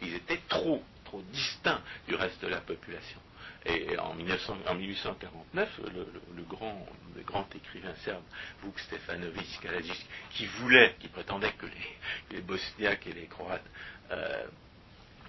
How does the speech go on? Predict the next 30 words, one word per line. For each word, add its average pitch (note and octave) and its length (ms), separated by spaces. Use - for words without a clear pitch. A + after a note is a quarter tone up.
de, - 60
de - 520
Slavonie F#2 640
et F2 60
de F2 260
Dalmatie F2+ 600
et E2+ 40
de E2 40
Bosnie-Herzégovine, E2+ 1000
euh, - 240
étaient, F2+ 460
étaient F2 240
des D#2+ 140
Serbes G2+ 260
de, F2 80
de, D#2+ 560
de - 100
religions E2+ 420
différentes. C3 360
Donc G#2 120
Stefanović F2+ 680
Karadžić, F2+ 460
euh, - 140
donnait B2 320
à G2 60
l'époque G2+ 420
en F#2 140
exemple G2+ 560
les D#2 260
Albanais G#2 540